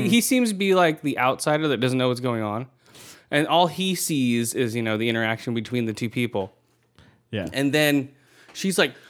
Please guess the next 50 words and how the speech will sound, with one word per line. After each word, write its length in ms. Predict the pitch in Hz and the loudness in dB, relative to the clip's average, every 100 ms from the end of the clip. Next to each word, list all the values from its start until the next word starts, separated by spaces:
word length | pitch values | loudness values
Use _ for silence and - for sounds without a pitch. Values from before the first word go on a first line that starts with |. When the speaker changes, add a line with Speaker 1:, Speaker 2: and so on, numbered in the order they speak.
| _ - | _ -2
Speaker 1:
"Why 140 | 240 | 2
don't 160 | 233 202 | 2 2
you 80 | |
know 80 | 202 | 2
what's 140 | 185 - | 2 4
going 220 | 170 180 | 4 4
on? 200 | 185 - - | 2 0 -8
You're 260 | 127 202 | 0 2
an 60 | 180 | 4
idiot. 360 | 185 160 101 | 2 2 0
Shut 380 | - - 190 190 | -6 -4 0 2
up." 360 | 175 156 - _ | 4 2 0 _
And 80 | 143 | -6
he's 100 | 143 | 0
like, 180 | 143 135 - _ - | 0 -2 -12 _ -2
"I 200 | 180 277 | 0 2
just 400 | 320 - - - | 2 0 -6 -6
seeing 400 | - 240 233 226 | 0 2 4 2
you 280 | 220 220 208 | 0 0 0
fighting," 420 | - 214 214 208 | 2 4 4 4
you 80 | 147 | 2
know. 80 | 131 147 - - 208 - 247 | 2 -2 -10 -12 -6 -2 0
<laughs> 20 | |
Speaker 2:
No, 200 | 294 208 294 | 2 2 2
he 160 | 302 | 2
called 300 | 320 226 294 | 0 2 0
the 100 | 233 | -2
feds 380 | - 180 160 160 | -8 -8 -6 -6
'cause 160 | 165 147 | -8 -8
he's 140 | 139 | -10
got 200 | 156 147 | -6 -4
a 60 | 151 | -6
thing 220 | 147 131 | -6 -8
against 440 | 123 127 123 - 156 | -6 -8 -10 -8 -4
F. 720 | 135 67 - - - - - _ _ | -4 -6 -14 -20 -20 -20 -20 _ _
And 100 | 123 | -6
he's 160 | 127 120 | -6 -6
just 160 | 131 - | -8 -8
being 200 | 110 107 | -8 -8
a 60 | |
dick. 540 | - 170 117 - _ - - _ _ _ - | -8 -8 -8 -10 _ -20 -20 _ _ _ -20
He 160 | 127 | -6
Speaker 1:
I 40 | 117 | -2
Speaker 2:
wasn't 160 | 190 | 0
Speaker 1:
don't 60 | 190 | 2
know. 120 | 175 | 2
Speaker 2:
trying 120 | 135 135 | 0 -2
to 80 | |
help 360 | 131 - 117 - | -6 -6 -6 -6
anybody. 580 | 101 104 95 87 90 | -8 -8 -10 -12 -12